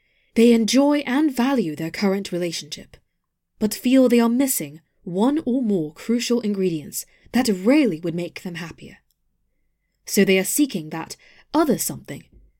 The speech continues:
from someone else. For instance, they want a different type of sexual activity. "My partner doesn't like oral sex," or a partner of a different gender,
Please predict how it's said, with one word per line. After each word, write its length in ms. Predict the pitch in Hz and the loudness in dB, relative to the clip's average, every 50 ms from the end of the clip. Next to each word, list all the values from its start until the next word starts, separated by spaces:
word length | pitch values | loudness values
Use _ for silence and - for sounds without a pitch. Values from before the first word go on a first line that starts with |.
| _ _ | _ _
from 180 | - - 220 226 | -2 -2 -2 0
someone 300 | 220 - 156 147 143 151 | 0 -4 -4 -6 -8 -10
else. 400 | 156 151 139 - - - - - _ _ _ _ _ _ _ _ _ _ _ _ _ _ _ _ _ _ _ _ _ | -12 -12 -12 -12 -10 -10 -10 -10 _ _ _ _ _ _ _ _ _ _ _ _ _ _ _ _ _ _ _ _ _
For 200 | - - 165 156 | -12 -10 -8 -6
instance, 540 | 170 - 160 - - 160 151 151 - - - _ _ _ _ _ _ _ _ _ _ | -4 -4 -4 -6 -6 -8 -8 -8 -8 -10 -10 _ _ _ _ _ _ _ _ _ _
they 160 | - 226 233 220 | 2 4 4 6
want 320 | 240 254 254 240 - - - | 6 4 0 0 -6 -6 -2
a 60 | 240 | -2
different 400 | 208 208 285 294 - 240 196 - | 0 2 0 0 2 0 -2 -2
type 240 | - 170 156 - - | -4 -10 -12 -12 -12
of 100 | 165 - | -10 -8
sexual 380 | - - 170 - - - 175 | -6 -6 -6 -6 -4 -6 -6
activity. 580 | 185 208 - - 262 - 208 - 156 - - _ _ _ _ _ _ _ _ _ _ _ _ _ _ _ _ - | -4 -4 -2 0 2 2 0 -2 -4 -8 -14 _ _ _ _ _ _ _ _ _ _ _ _ _ _ _ _ -2
"My 160 | - 233 254 | 0 2 2
partner 400 | 247 240 262 294 320 262 202 190 | 4 4 4 2 4 2 0 2
doesn't 240 | 185 214 214 233 226 | 2 4 4 4 4
like 220 | 226 233 233 233 | 2 2 2 4
oral 260 | 240 247 254 262 269 277 | 6 6 8 8 6 4
sex," 540 | 269 - 330 320 - - - - - - - _ _ _ _ _ _ _ _ _ _ _ _ _ _ _ _ - | 2 0 -2 -2 -4 -4 -4 -6 -6 -6 -6 _ _ _ _ _ _ _ _ _ _ _ _ _ _ _ _ 0
or 260 | 220 202 202 196 202 - | 2 4 4 2 2 -2
a 40 | 190 | -4
partner 380 | - 233 262 285 - 180 175 - | -2 0 0 0 0 -4 -8 -10
of 140 | - 160 165 | -10 -10 -10
a 60 | 147 | -8
different 340 | 156 160 - 190 160 - - | -10 -8 -8 -6 -6 -2 0
gender, 380 | 226 247 240 190 143 135 135 | 0 0 0 -2 -6 -6 -10